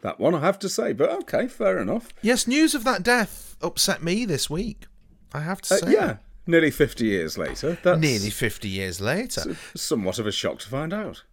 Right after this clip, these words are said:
Speaker 2: You will be pleased to know that, speaking of things which, uh, have a sort of, um, impact which sets in after the fact, we
Speaker 1: Hmm.
Speaker 2: this week finally,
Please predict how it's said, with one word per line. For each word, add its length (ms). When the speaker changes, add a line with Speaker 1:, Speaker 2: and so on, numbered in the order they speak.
Speaker 2:
You 140
will 80
be 80
pleased 400
to 60
know 420
that, 220
speaking 520
of 80
things 280
which, 380
uh, 380
have 200
a 40
sort 260
of, 340
um, 600
impact 640
which 240
sets 480
in 160
after 260
the 100
fact, 440
we 200
Speaker 1:
Hmm. 40
Speaker 2:
this 240
week 280
finally, 760